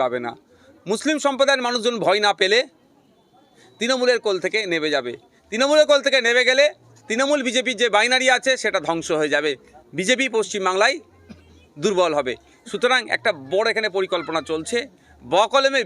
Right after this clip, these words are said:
বিজেপি এই তৃণ-, বিজেপিকে এই কাজগুলো করতে তৃণমূল সহযোগিতা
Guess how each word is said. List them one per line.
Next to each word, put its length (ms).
বিজেপি 400
এই 60
তৃণ-, 240
বিজেপিকে 460
এই 120
কাজগুলো 300
করতে 220
তৃণমূল 340
সহযোগিতা 400